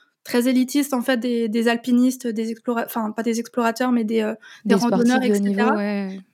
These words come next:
Speaker 1: Et pour revenir, en fait, euh, bah, dans le, le paysage, euh, plus urbain.
Speaker 2: Mm.
Speaker 1: Donc aujourd'hui, il y a beaucoup de jeunes, euh, voilà, qui, qui vont ut-,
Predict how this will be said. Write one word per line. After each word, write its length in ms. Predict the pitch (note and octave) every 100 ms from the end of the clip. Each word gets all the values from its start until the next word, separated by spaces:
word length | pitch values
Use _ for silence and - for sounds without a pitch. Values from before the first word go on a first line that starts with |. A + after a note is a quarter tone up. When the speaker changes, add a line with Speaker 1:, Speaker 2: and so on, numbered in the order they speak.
| _
Speaker 1:
Et 120 | C4
pour 240 | B3+ D4 C#4+
revenir, 380 | B3+ C4+ D4+ C#4
en 80 |
fait, 300 | A#3+ C#4 C#4
euh, 100 | B3
bah, 160 | A3 A#3
dans 200 | A#3 A#3
le, 220 | A3+ A3
le 140 | A3 A3
paysage, 520 | A#3+ A3+ A#3+ A#3+ A3+
euh, 380 | A3+ A3 A3 A3+
plus 240 | - B3+ A#3+
urbain. 360 | A#3+ A3+ D4+ - - - A3
Speaker 2:
Mm. 60 |
Speaker 1:
Donc 140 | A3+ A#3+
aujourd'hui, 320 | B3 A#3+ C#4
il 40 |
y 40 | B3+
a 60 |
beaucoup 320 | G#3 B3 -
de 60 | A#3
jeunes, 420 | B3 C4 C4+ C4
euh, 420 | A#3+ A3+ A3+ A3+ -
voilà, 200 | B3 A#3+
qui, 440 | A#3+ - A3+ A3+ A3+
qui 220 | - A#3
vont 260 | A3+ C4
ut-, 60 | D#4